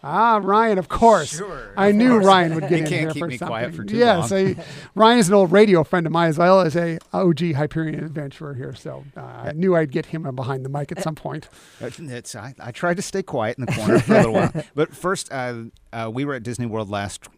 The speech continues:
Speaker 2: year,
Speaker 1: Mm-hmm.
Speaker 2: and thank you for your tips 'cause I was emailing you, calling you, get,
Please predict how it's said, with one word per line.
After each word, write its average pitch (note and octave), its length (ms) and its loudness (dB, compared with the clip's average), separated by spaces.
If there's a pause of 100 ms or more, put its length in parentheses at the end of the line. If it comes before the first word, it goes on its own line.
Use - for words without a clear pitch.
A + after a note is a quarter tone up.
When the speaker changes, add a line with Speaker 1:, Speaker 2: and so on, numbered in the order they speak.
Speaker 2:
year, F#2 480 -8
Speaker 1:
Mm-hmm. F2 60 -10
Speaker 2:
and G2 400 -10
thank A2 420 -10
you A#2+ 180 -8
for G#2 280 -10
your G2 320 -8 (320)
tips B2 440 -6
'cause A2 200 -8
I G#2 80 -6
was F#2 280 -10 (240)
emailing B2 500 -6
you, A2+ 240 -6
calling B2 380 -6
you, A2 160 -8
get, A2+ 180 -14